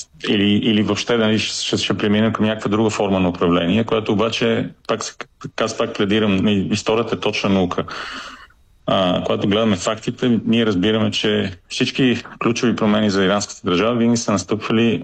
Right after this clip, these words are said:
отвътре. А, тоест, а,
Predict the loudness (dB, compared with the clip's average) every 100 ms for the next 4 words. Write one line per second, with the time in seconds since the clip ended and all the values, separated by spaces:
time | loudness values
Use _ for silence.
0 | -2 0 2 0 -2 -8 -10 -20 _ _
1 | _ -20 -20 -20 -20 -20 _ _ -2 0
2 | 2 2 0 0 -2 -2 -4 -4 0 0
3 | 0